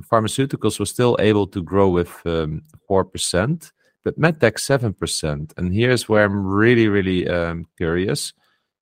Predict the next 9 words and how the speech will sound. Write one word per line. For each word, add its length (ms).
because 260
it 100
makes 200
me 80
wonder 300
what 180
Medtronics 560
will 100
do. 240